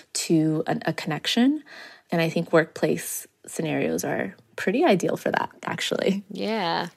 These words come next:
Speaker 2: Like a Jim and Pam
Speaker 1: Yes.
Speaker 2: kind of
Speaker 1: Oh my
Speaker 2: vibe.
Speaker 1: God. So good. So good. That was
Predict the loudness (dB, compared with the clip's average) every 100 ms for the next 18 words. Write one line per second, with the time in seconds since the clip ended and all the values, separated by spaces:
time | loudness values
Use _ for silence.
0 | _ _ _ _ _ -12 -6 -4 2 2
1 | 4 0 4 6 8 4 0 -10 _ _
2 | _ _ _ _ _ _ 4 4 4 2
3 | 6 8 10 8 8 2 -10 4 6 6
4 | 6 4 4 -2 -8 -2 2 4 6 8
5 | 8 8 6